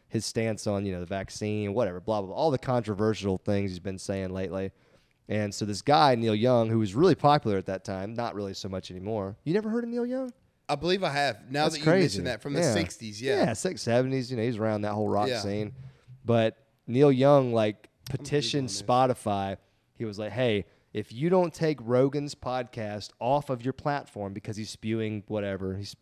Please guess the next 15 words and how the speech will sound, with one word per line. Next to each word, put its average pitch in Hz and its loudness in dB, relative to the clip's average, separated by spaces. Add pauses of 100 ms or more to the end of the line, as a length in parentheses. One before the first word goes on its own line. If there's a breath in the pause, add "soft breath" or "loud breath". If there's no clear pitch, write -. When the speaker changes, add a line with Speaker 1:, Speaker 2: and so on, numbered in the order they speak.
Speaker 1:
whatever, 95 -8 (520)
then 107 -4 (220)
you 127 0
have 123 -2
to - -20
take 127 -4
my 120 -6
music 101 -6
off. 92 -4
You 104 -10
can't 113 -4
have 107 -2
my 101 -4
music 95 -6
anymore." 82 -14